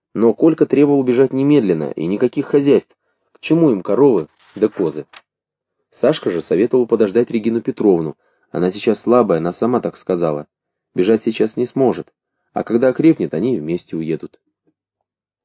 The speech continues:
И потом, от подсобленного, так Сашка произнес, хозяйства,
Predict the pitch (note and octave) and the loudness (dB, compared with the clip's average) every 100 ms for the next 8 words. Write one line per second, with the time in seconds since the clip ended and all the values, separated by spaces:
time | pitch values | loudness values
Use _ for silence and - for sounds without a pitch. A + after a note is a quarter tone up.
0 | - A#2+ F2+ - G2+ E2+ _ _ _ _ | -8 -2 -2 2 0 0 _ _ _ _
1 | - - A2+ G#2 - A2+ F2 D#2+ D2+ C#2 | -2 0 0 -2 2 2 4 0 -2 -6
2 | _ _ _ _ G2+ F2 - D#2+ - D#2+ | _ _ _ _ -4 -2 -2 -4 -4 0
3 | F#2 F#2+ F#2 - _ - F#2+ F2 C#3 - | 0 2 -2 -2 _ -4 -2 2 0 0
4 | - | -8